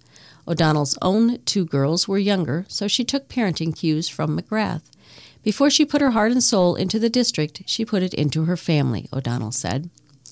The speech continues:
Once the kids grew up, McGrath had more time on her hands, though she stayed busy with the grandkids and wanted to do something with it. So she focused her energy on infusing new life into Czech Village. "My grandparents used to shop here.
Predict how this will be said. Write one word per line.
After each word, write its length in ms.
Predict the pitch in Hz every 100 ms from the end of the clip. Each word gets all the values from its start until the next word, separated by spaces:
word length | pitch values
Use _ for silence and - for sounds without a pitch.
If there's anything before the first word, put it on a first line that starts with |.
| - _ - _
Once 220 | 220 254 -
the 120 | 285
kids 260 | 277 240
grew 200 | - 170
up, 220 | 165 233 -
McGrath 460 | 180 - 151 143 -
had 280 | 151 147 135
more 220 | 170 247
time 280 | - 151 135
on 140 | 131
her 160 | 131 139
hands, 480 | 143 135 151 - - -
though 140 | 160
she 160 | - 196
stayed 320 | - 214 214
busy 260 | 170 151 147
with 160 | 143
the 60 | 143
grandkids 680 | 143 143 143 - 87 - - -
and 160 | 202 190
wanted 340 | 208 202 165
to 100 | 175
do 280 | 170 165 190
something 420 | - 143 135 147
with 200 | 170 214
it. 180 | - - - _ - - - - _
So 220 | - 240
she 160 | 294
focused 400 | 277 277 302 294
her 80 | 311
energy 500 | - 185 180 180 180
on 160 | - 165
infusing 640 | 165 156 220 226 226 233
new 200 | 214 269
life 360 | 247 143 147 -
into 220 | - 170
Czech 300 | 185 - 139
Village. 540 | 147 165 160 - - - - _ _ _ -
"My 160 | 180
grandparents 640 | 180 220 269 180 151 139
used 140 | 151 -
to 40 |
shop 320 | 151 151 143 151
here. 300 | 143 190